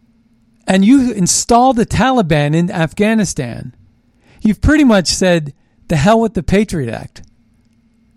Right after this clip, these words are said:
I mean, we were supposed to ta-, take out the Taliban. We were supposed to secure our borders.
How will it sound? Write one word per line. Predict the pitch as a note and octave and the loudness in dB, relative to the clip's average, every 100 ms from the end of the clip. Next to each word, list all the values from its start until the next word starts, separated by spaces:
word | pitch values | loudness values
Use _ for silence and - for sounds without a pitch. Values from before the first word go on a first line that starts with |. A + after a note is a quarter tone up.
| _ _ _ _ _ _ _ _ _ _ - | _ _ _ _ _ _ _ _ _ _ -2
I | |
mean, | G#3+ G#3 - _ _ _ _ _ - | 2 2 -2 _ _ _ _ _ 2
we | B3+ | 4
were | G3+ | 4
supposed | - G3+ A3+ G#3+ | -2 -2 0 0
to | G3+ F3+ D#3 _ | -2 -2 -4 _
ta-, | - A#3+ - _ _ _ - - - - - | -6 -6 -6 _ _ _ -20 -20 -20 -14 0
take | A#3 B3+ | 0 2
out | B3+ C4 | -2 0
the | F#3 | -2
Taliban. | - C3+ B2 A#2 G#2 - - - _ _ _ _ _ _ _ - | -2 -2 -4 -8 -10 -14 -20 -20 _ _ _ _ _ _ _ -2
We | A#3 C#4 | 4 4
were | C4+ | 2
supposed | B3 G3 G#3+ G#3 | -2 0 2 2
to | - | -2
secure | E3 F#3+ - B3+ C#4+ B3+ | -4 -6 -4 0 2 2
our | A#3 | 2
borders. | F3+ A#3 C#4+ A#3 B2 - | 0 -2 -2 -4 -6 -10